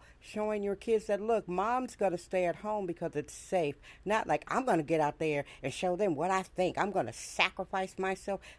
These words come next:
People are getting shot. People are losing their eyes. People are getting robbed out there on these protest zones. It is a mess. Uh, like I said before,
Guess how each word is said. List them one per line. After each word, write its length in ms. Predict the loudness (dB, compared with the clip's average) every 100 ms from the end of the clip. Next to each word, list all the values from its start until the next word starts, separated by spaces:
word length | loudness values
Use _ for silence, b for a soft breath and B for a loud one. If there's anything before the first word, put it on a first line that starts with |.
| -8
People 220 | -4 -2
are 60 | 0
getting 260 | 0 0
shot. 540 | -2 -2 0 0 -2 -2 B B
People 280 | -4 0 2
are 80 | 2
losing 380 | 2 0 -2
their 140 | -4 -6 -6
eyes. 560 | -4 -2 -2 -2 -2 -6 B B
People 260 | -8 -2 0
are 80 | 2
getting 420 | 2 2 0 -2
robbed 480 | 0 2 2 0 2
out 240 | 0 0
there 300 | -2 -2 -4 -6 B -4
on 120 | -2
these 180 | -2 -6
protest 640 | -2 0 0 -2 -2 -2
zones. 480 | -2 0 0 0 -4 B B
It 240 | -2 -2 0
is 220 | -2 0 0
a 60 |
mess. 460 | -2 0 0 -2 -6 B B B -20 -6 2
Uh, 140 | 4 2
like 260 | 4 4 6
I 60 | 4
said 240 | 4 2
before, 400 | 0 2 2